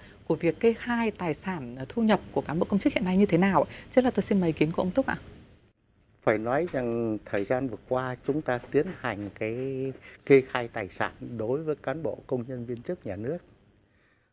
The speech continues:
Speaker 2: Do lần đầu tiên làm cái việc này, thành chúng ta còn nhiều bỡ ngỡ. Và phải nói rằng đúng như nhân dân nhận định,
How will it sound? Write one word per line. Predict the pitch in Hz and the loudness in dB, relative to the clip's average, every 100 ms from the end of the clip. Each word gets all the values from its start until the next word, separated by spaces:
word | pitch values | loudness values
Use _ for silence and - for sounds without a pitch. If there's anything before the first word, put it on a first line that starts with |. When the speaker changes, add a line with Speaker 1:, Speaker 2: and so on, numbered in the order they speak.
| - _ | -20 _
Speaker 2:
Do | 135 139 135 127 | 0 2 0 0
lần | 117 107 104 | 0 -2 -2
đầu | 101 90 | -2 0
tiên | 156 139 139 113 | 4 4 2 -4
làm | 101 92 | -8 -6
cái | 123 | -4
việc | 123 90 | -4 -6
này, | 101 87 - - _ _ _ _ _ | -8 -10 -14 -20 _ _ _ _ _
thành | 98 95 | -12 -8
chúng | 104 123 151 | -6 -6 -4
ta | 120 120 117 - - - _ _ _ _ _ _ _ | -4 -4 -8 -12 -20 -20 _ _ _ _ _ _ _
còn | 98 95 95 | -6 -4 -2
nhiều | 113 98 87 | 2 2 2
bỡ | 123 156 | 0 0
ngỡ. | 127 - - - _ _ _ _ _ _ _ 95 | -4 -8 -16 -20 _ _ _ _ _ _ _ -6
Và | 98 90 87 87 80 - - _ _ | -2 -2 -4 -8 -12 -20 -20 _ _
phải | 95 95 | -4 -2
nói | 110 160 - | -2 -2 -2
rằng | 107 98 120 131 | -2 -2 0 2
đúng | 131 214 | 2 2
như | 160 | 2
nhân | 131 127 120 123 | 2 0 0 0
dân | 123 120 - - _ - | -2 -4 -12 -20 _ -2
nhận | 101 - | -2 -2
định, | 104 | -6